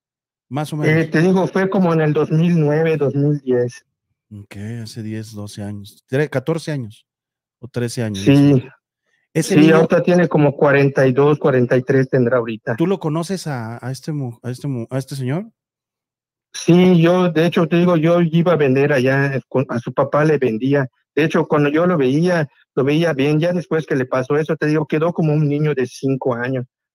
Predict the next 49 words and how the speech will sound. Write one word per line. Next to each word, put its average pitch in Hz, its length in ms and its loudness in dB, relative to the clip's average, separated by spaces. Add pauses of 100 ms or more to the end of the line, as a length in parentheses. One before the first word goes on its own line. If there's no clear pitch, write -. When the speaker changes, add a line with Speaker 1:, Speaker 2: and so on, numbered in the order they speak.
Speaker 2:
De 147 120 -2
repente 180 420 -2
queda 190 280 -2
bien 139 240 -2
por 143 160 -4
momentos, 143 520 -2 (520)
pero 143 200 -2
la 143 100 0
mayormente 156 640 0
se - 220 -6 (260)
queda 165 260 0
otra 151 200 -2
vez 147 180 -2
como 139 240 -2
niño, 135 320 0
otra 127 240 -4
vez, 123 180 -4
como 139 200 -4
si 143 120 -6
fuese 165 300 -4
un 151 160 0
be-, 135 220 -2
un 151 220 0
niño, 139 340 0
así, 151 240 -4
no 160 120 -2
sé. 165 240 -4 (600)
Se 139 80 0
pone 165 220 0
a 160 60 -2
jugar, 143 580 -2
cualquier 143 380 -4
cosita, 151 500 -2
se 139 140 -4
distrae 131 400 -2
por 139 140 -4
lo 117 100 -4
que 131 100 -4
sea. 156 120 0
Ya 180 120 0
no 185 100 0
es 180 100 -2
como 156 180 0
una 156 180 0
persona 143 400 -4
normal, 123 480 -4
una 147 160 -4
persona 135 380 -4
adulta. 120 480 -6